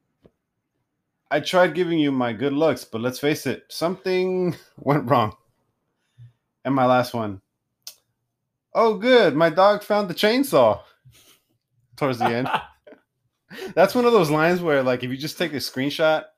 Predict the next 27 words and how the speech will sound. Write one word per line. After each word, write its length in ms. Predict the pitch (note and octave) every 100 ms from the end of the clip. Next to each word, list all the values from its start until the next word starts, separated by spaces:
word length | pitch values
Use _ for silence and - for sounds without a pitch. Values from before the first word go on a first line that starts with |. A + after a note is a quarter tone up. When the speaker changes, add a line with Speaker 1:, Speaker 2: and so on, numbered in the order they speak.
| -
Speaker 1:
of 160 | B2+
Lilo 320 | G#2+ B2 C#3 B2
saying 320 | A#2 A2+ A#2+
that 320 | B2+ C3 -
without 320 | G#2+ A#2 A2
context 580 | A#2 A2+ B2+ B2+ B2 -
with 140 | G#2
the 80 | G#2
subtitles 480 | - G#2+ B2+ A#2+ B2+
on, 240 | C3 C3
Speaker 2:
Yep. 300 | A#2 A#2+ B2+ -
Speaker 1:
it's 80 |
like, 120 | C3+ B2+
"Wait 140 | F#3
a 20 |
m-, 220 | E3+ C3+ B2+
wait, 320 | D#3 C#3 -
what?" 400 | D#3+ A#3+ G3+ A3 - D3 -
Speaker 2:
What? 120 | D3+
<laughs> 80 | _ _ _ _ _ _ - - _ _ -
Speaker 1:
All 60 | A#2+
right, 100 | B2
what 60 |
do 60 | C3
you 80 | B2
got? 120 | E3
Speaker 2:
Okay. 280 | D3+ D3